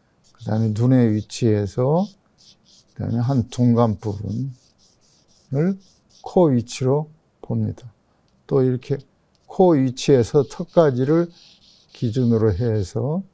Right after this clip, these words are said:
또 중간 부분을, 어, 어, 입술 아래가 되도록 합니다. 그다음에 또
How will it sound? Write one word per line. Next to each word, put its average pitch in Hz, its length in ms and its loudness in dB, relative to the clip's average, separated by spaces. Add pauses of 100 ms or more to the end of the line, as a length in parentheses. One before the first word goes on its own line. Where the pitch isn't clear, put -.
(440)
또 127 120 -10
중간 123 580 2
부분을, 120 720 0 (1160)
어, 110 460 -12 (580)
어, 95 260 -4
입술 135 380 2
아래가 120 1300 -4 (320)
되도록 117 500 0
합니다. 110 440 -8 (580)
그다음에 127 380 -4
또 151 220 0